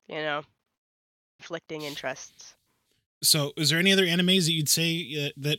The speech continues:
Speaker 2: that you really enjoyed, like, early on, at least,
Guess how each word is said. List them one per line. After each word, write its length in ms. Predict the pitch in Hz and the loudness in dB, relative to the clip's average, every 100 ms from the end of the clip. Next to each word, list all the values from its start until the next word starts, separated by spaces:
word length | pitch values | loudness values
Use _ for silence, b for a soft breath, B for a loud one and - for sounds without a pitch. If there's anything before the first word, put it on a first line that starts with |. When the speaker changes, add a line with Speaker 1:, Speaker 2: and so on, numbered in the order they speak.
| - 147 | -4 -2
Speaker 2:
that 160 | 143 | -2
you 160 | 135 135 | -2 -2
really 220 | 147 147 | 0 0
enjoyed, 520 | 139 123 131 143 139 - 143 | 0 0 0 -2 -4 -12 -6
like, 180 | 131 139 | -4 0
early 260 | 139 143 | 2 2
on, 420 | 123 127 135 139 - _ - | 2 2 0 0 -4 _ -12
at 120 | 147 | -6
least, 400 | 139 143 - - | -2 -2 -4 -10